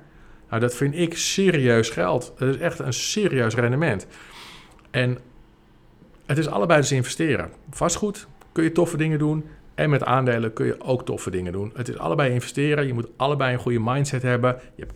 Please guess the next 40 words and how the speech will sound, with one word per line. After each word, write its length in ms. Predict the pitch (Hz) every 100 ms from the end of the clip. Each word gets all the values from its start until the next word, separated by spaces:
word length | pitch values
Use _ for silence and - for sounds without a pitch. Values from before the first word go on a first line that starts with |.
| -
kennis 300 | 147 151 143
nodig 340 | 123 107 107 -
om 180 | 135 127
succesvol 600 | 113 - 135 - 120 110
te 80 | 110
zijn. 400 | 110 104 104 101 - - - - - - - _ - - - -
En 140 | 123
dat 140 | 127
is, 180 | 127 -
dat 220 | 135 135
is 120 | 139 -
eigenlijk, 500 | 123 139 143 123 -
ja, 200 | 131 123
ik 140 | 127
heb, 200 | 139 135
ik 80 | 135
heb 160 | 143
geen 180 | - 127
voorkeur. 340 | 120 156 165 117
Dat 80 | 113
is 40 |
eigenlijk 300 | 135 139 131
een 60 | 120
beetje 200 | 117 113
in 80 |
een 60 | 110
notendop 460 | 117 147 123 120 -
hoe 140 | 131
ik 80 | 131
erover 300 | 123 113 113
denk. 220 | 123 123 - -
Wat 160 | - 92
wel 240 | 104 143
belangrijk 460 | 170 165 156 151 143
is, 240 | 139 143 -
denk 260 | 117 120 139
ik, 160 | 143 -
om 180 | 131 123
te 100 | 117
beseffen, 560 | 107 - 151 - 240